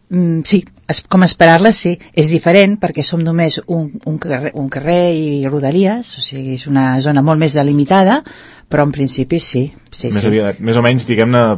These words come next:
Speaker 2: mm, proporcionalment.
Speaker 1: Sí, proporcionalment segur.
Speaker 2: Segur que
Speaker 1: Proporcionalment
Speaker 2: sí.
Speaker 1: segur.
Speaker 2: La, perquè, clar, la crisi suposo que,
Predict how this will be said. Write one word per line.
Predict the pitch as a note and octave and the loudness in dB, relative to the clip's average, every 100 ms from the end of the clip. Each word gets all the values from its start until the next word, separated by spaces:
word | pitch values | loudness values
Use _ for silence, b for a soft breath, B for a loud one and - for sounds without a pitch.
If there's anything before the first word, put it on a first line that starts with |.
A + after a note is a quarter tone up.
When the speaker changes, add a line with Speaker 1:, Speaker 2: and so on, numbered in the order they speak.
| - - | -6 -12
Speaker 2:
mm, | A2 G#2+ | -6 -4
proporcionalment. | A2+ G#2+ G#2+ A#2 B2 A#2+ A2+ F#2 | -4 -2 -2 0 2 4 2 -2
Speaker 1:
Sí, | - - G#3 G3 | -2 2 6 6
proporcionalment | E3+ F#3+ E3+ - D3+ D3+ D3 | 6 2 2 2 0 2 2
segur. | G#3+ D#3 A#2 | 2 2 -2
Speaker 2:
Segur | - _ _ | -8 _ _
que | D3 | -4
Speaker 1:
Proporcionalment | A2 - D3 C#3+ D3 E3 | -2 0 2 2 2 2
Speaker 2:
sí. | G#3+ | 2
Speaker 1:
segur. | E3+ B2 - b b b b b | 0 -2 -8 b b b b b
Speaker 2:
La, | C3+ C3 B2+ B2 | 0 4 6 4
perquè, | A#2 A#2+ A#2 | 4 2 2
clar, | G2 B2 A#2 | 4 4 4
la | B2 | 2
crisi | A#2+ C3 | 0 0
suposo | C#3 B2+ C3+ | 2 2 2
que, | C3 | 2